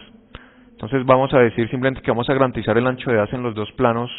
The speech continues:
relevantes, es decir, en los dos planos diseñados allí. Y en principio eso nos debe garantizar que el ancho tres D pues funcione. Básicamente si uno garantiza un cierto ancho de haz en un plano y en el ortogonal otro, lo que sale ahí es una elipse, entonces no va a ser más ancha que ninguno de esos dos,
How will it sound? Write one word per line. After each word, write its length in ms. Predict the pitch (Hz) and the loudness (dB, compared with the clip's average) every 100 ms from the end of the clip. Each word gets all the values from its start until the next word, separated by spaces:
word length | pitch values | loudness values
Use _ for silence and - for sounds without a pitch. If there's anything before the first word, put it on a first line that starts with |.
| - - _ _ | -18 -20 _ _
relevantes, 540 | 117 110 101 98 107 131 | -4 -2 0 -2 -2 -4
es 60 | |
decir, 200 | 117 120 | -4 -4
en 80 | 107 | -4
los 100 | 101 | -6
dos 140 | 104 | -8
planos 300 | - 120 123 | -4 -4 -2
diseñados 500 | 123 117 107 104 110 | -6 -8 -8 -8 -6
allí. 260 | 123 107 113 - - - - - - _ | -4 -4 -6 -8 -20 -20 -20 -20 -20 _
Y 280 | - 147 151 | 4 8 8
en 120 | 156 | 6
principio 560 | 147 123 123 117 127 127 | -2 -4 0 0 4 2
eso 180 | 123 135 | 2 -4
nos 200 | 131 120 | -6 0
debe 200 | 107 113 | 2 2
garantizar 540 | 123 120 113 101 101 | 2 0 -4 -2 -4
que 340 | - 120 120 - - | -2 0 0 -4 -6
el 180 | 113 | -2
ancho 320 | 101 104 - 117 | -2 -2 -6 -6
tres 260 | 120 113 | -4 -4
D 220 | 113 110 | -2 -2
pues 160 | 110 113 | -2 -8
funcione. 500 | - 117 - 143 107 - - | -10 -10 -4 -4 -4 -10 -14
Básicamente 500 | 110 - - 113 127 | -12 -8 -4 -4 -4
si 100 | 127 | -6
uno 220 | 123 127 | -2 0
garantiza 380 | 123 113 107 117 | 2 0 -2 -6
un 60 | 123 | -2
cierto 280 | 127 - | -2 0
ancho 260 | 127 120 127 | -4 -2 0
de 140 | 117 | 2
haz 120 | 107 107 - - - - - | 2 0 -10 -20 -20 -20 -10
en 140 | 123 | -6
un 140 | 120 117 | -4 -2
plano 480 | 123 117 117 120 - | 4 4 4 -2 -4
y 80 | 127 | -2
en 80 | |
el 140 | 107 104 | 0 0
ortogonal 520 | 104 113 104 101 104 | 0 -2 -2 0 2
otro, 360 | 123 - 143 156 - - - 110 | 2 0 -6 -8 -20 -20 -14 -4
lo 120 | 117 | -2
que 140 | 113 | -2
sale 220 | 107 107 | 0 4
ahí 80 | 120 | 4
es 120 | 120 | 4
una 120 | 127 120 | 0 0
elipse, 320 | 120 117 123 | 0 -2 -6
entonces 240 | 117 113 | -6 -4
no 80 | 120 | -2
va 60 | 123 | 0
a 60 | |
ser 120 | 123 | -2
más 180 | 117 120 | -2 -4
ancha 220 | 120 113 | -6 -6
que 100 | - | -6
ninguno 300 | 117 101 98 | -6 -6 -6
de 80 | 107 | -8
esos 180 | 107 110 | -8 -8
dos, 160 | 107 | -8